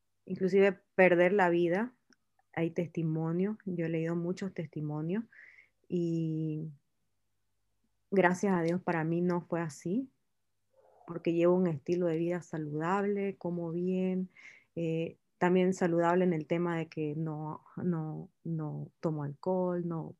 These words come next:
bebo, digamos así, no fumo y trato de llevar una vida saludable en todos los sentidos, hasta física y mental, ¿no?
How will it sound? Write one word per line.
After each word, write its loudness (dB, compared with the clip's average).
bebo, 0
digamos -4
así, -6
no -2
fumo 4
y -4
trato 6
de 6
llevar 6
una 2
vida 2
saludable 8
en 4
todos 8
los 4
sentidos, 0
hasta -2
física 0
y 2
mental, 2
¿no? -4